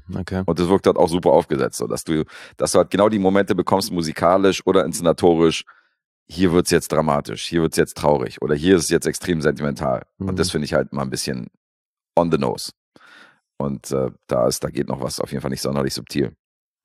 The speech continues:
Speaker 1: Hm.
Speaker 2: Also das ist eher einer der Filme, weswegen ich keine deutschen Filme, äh, heiß ersehne,
Speaker 1: Ja.
Speaker 2: sondern eher einer, wo ich sage,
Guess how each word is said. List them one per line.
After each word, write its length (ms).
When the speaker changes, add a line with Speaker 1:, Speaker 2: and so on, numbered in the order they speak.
Speaker 1:
Hm. 180
Speaker 2:
Also 260
das 220
ist 140
eher 200
einer 180
der 120
Filme, 260
weswegen 280
ich 100
keine 200
deutschen 300
Filme, 380
äh, 60
heiß 200
ersehne, 440
Speaker 1:
Ja. 280
Speaker 2:
sondern 280
eher 180
einer, 220
wo 80
ich 80
sage, 360